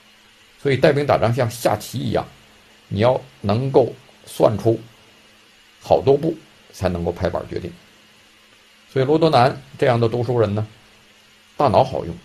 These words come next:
哎，他能用理性而不是情感来主导自己的头脑，这是第二点。第三点呢，是读书人善于对军队进行思想政治教育。罗德南的这支部队啊，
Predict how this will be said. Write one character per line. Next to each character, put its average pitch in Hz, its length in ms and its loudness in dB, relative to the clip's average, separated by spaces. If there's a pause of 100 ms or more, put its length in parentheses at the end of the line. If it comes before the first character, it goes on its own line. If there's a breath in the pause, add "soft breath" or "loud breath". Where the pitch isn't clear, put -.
(520)
哎， 80 160 -10
他 131 120 -4
能 127 200 -4 (100)
用 131 160 -4 (140)
理 101 220 -6
性 135 320 -6
而 87 120 0
不 87 120 -2
是 104 100 -6
情 113 240 -6
感 - 220 -2
来 85 120 -6 (140)
主 123 140 -2
导 165 200 -2
自 101 120 -8
己 85 80 -12
的 - 120 -18
头 - 180 -12
脑， 85 120 -8 (880)
这 104 100 -2
是 - 120 -6
第 87 120 -6
二 76 120 -4
点。 - 120 -14 (680)
第 139 100 -2
三 143 180 4
点 135 200 -2
呢， - 80 -14 (520)
是 - 120 -8
读 156 220 2
书 143 180 2
人 110 220 2
善 127 280 0
于 113 60 0
对 117 140 -2
军 117 200 -2
队 117 80 -2
进 107 180 -6
行 101 160 -6
思 - 160 0
想 - 140 -4
政 104 160 -4
治 104 60 -4
教 120 140 -4
育。 - 40 -8 (2250)
罗 156 180 6
德 170 140 10
南 135 180 6
的 151 60 0
这 143 140 2
支 117 80 2
部 117 160 -2
队 107 180 4
啊， 82 140 -2